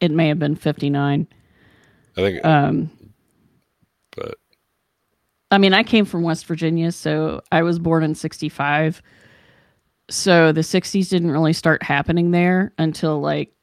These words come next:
Speaker 1: the mid seventies is when, you know, we had hippies.
Speaker 2: Mm.
Speaker 1: They, it took a long time to
Speaker 2: Yeah.
Speaker 1: get to West Virginia.
Speaker 2: Right.
Speaker 1: The mountains kept everybody out. I don't know. Disco and the hippies happened at the same time for us.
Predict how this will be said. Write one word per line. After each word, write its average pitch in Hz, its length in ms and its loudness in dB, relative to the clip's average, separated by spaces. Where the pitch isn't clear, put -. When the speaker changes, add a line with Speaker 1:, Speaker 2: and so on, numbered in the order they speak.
Speaker 1:
the 151 120 -2
mid 160 240 0
seventies 160 680 -4
is - 180 -8
when, 180 300 -2
you 170 140 -2
know, 165 100 -2
we 170 120 -2
had 180 180 2
hippies. 185 500 -4
Speaker 2:
Mm. 180 320 -10
Speaker 1:
They, 190 140 0
it 196 140 6
took 208 160 0
a 202 40 0
long 170 360 4
time 147 480 -6
to - 100 -6
Speaker 2:
Yeah. 165 60 -4
Speaker 1:
get - 120 -8
to 147 140 -4
West 160 280 -2
Virginia. - 480 -12
Speaker 2:
Right. - 20 -14
Speaker 1:
The 180 80 6
mountains 214 580 4
kept 196 300 -4
everybody 165 540 0
out. 151 420 2
I 156 100 2
don't 156 220 -2
know. 151 340 -2
Disco 214 520 4
and 180 140 0
the 170 40 -2
hippies 175 440 2
happened 156 400 0
at 151 80 -10
the 160 80 -8
same 143 320 -2
time 147 300 -2
for 151 260 -6
us. 151 380 -6